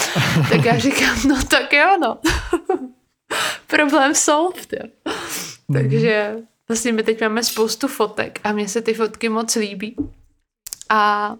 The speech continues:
Speaker 1: občas, když mám takovou tu smutnou, smutnou chvíli, tak si vždycky takhle podívám na ty fotky a pak už je to zase všechno takový jako lepší a hezčí a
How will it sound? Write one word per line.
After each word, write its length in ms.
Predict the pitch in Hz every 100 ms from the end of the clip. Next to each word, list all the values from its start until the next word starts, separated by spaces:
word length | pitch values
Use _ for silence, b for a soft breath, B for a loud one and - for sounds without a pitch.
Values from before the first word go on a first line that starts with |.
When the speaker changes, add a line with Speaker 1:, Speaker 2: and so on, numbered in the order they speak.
| -
Speaker 1:
občas, 380 | 285 - 240 226
když 240 | 220 220
mám 140 | 220
takovou 360 | 208 208 208 214
tu 160 | 214 214
smutnou, 600 | - 226 226 226 220 220
smutnou 580 | 233 220 226 220 214 214 B B
chvíli, 500 | - 233 208 208 233
tak 180 | 247 220
si 100 | 226
vždycky 240 | 214 - 220
takhle 220 | 208 220
podívám 500 | 208 190 190 202 202
na 80 | 202
ty 120 | 220
fotky 420 | 220 185 - 208
a 40 |
pak 160 | 196 185
už 120 | -
je 60 | -
to 80 | 185
zase 180 | 185
všechno 280 | 185 185 185
takový 300 | 180 185 -
jako 200 | 180 175
lepší 500 | 165 156 - - 175
a 60 | 170
hezčí 600 | 170 - - - 185 175
a 400 | 170 175 -